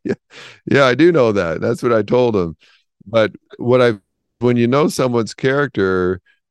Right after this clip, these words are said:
then you, you, you know, you recognize and you know what their word is and what it will be, because you know it comes from their heart. And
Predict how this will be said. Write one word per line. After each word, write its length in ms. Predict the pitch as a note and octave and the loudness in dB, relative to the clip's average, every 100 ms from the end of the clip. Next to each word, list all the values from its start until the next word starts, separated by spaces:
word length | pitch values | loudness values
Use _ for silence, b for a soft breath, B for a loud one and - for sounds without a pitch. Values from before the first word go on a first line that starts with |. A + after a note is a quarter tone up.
| _ - | _ -6
then 300 | G#2+ C3+ D3 | 0 0 0
you, 140 | C3 | 0
you, 260 | A#2+ B2 C3 | -2 -2 -6
you 300 | - B2 A#2 | -6 -6 -4
know, 520 | A2+ B2 C#3+ C3+ A2+ | 0 0 2 2 2
you 200 | F#2+ A#2+ | -2 -4
recognize 800 | G#2+ C3 C#3 B2+ G2+ G2+ F#2 F2+ F#2 | 0 0 0 -4 -2 0 0 -2 -4
and 100 | G2 | -4
you 120 | G2 | -2
know 240 | A2 A#2 | 0 2
what 160 | G#2 - | 2 0
their 140 | F2 | -2
word 380 | E2+ F#2 F#2 F2 | 0 0 0 0
is 560 | G2 G#2 D#2 D#2+ F#2+ - | 0 0 0 -4 -6 -10
and 160 | E2 | -8
what 160 | E2 E2+ | -4 -4
it 120 | - | 0
will 180 | G#2 A#2+ | 0 0
be, 440 | E2 D2+ D#2+ F#2 | -2 -6 -6 -8
because 440 | - F2 F#2+ F2+ F2 | -10 -6 -4 -4 -4
you 100 | F2+ | -4
know 480 | F#2 F#2+ F#2 F2 D2+ | -2 0 0 -2 -6
it 80 | F2 | -10
comes 240 | A2+ G2 | -6 -6
from 220 | F2 F2+ E2 | -6 -6 -4
their 160 | E2 | -4
heart. 400 | F2 G#2 D#2+ A#1 | -2 -2 -2 -6
And 380 | C#2+ D2+ D2 D2 | -10 -8 -10 -12